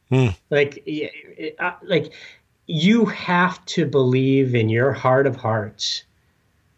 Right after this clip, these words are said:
Speaker 2: that we can succeed, and we will,
Speaker 1: Hmm.
Speaker 2: 'cause this planet needs us to.
Speaker 1: Right.
Speaker 2: You know, again, w-, w-, whether you wanna call it conservation, sustainability,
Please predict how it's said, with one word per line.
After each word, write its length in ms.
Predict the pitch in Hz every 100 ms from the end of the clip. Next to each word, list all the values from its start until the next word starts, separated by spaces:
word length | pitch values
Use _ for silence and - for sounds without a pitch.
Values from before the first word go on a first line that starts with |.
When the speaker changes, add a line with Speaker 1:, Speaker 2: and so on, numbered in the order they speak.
| _ _ _ -
Speaker 2:
that 300 | 131 135 123
we 140 | 127
can 200 | 123 123
succeed, 640 | - 110 - 113 101 95 - _ _ _ _ _ -
and 180 | 127
we 160 | 117 113
will, 460 | 104 104 110 104 - _ -
Speaker 1:
Hmm. 80 | 107
Speaker 2:
'cause 240 | 101 110 - - _ _
this 260 | 165 156 156
planet 800 | - - 202 269 202 147 147 - _ _ -
needs 340 | 165 233 226
us 180 | 117 -
to. 280 | - 104 110 - -
Speaker 1:
Right. 260 | 113 110 -
Speaker 2:
You 100 | 135
know, 340 | 131 135 143 - -
again, 320 | 139 185 180 127
w-, 140 | 147 -
w-, 180 | 160 - _
whether 320 | 175 151 156
you 140 | 151 151
wanna 200 | 156 143
call 300 | - 147 135
it 100 | -
conservation, 920 | 143 170 175 165 147 156 151 160 147
sustainability, 1300 | 143 120 - 139 139 156 139 135 135 131 127 120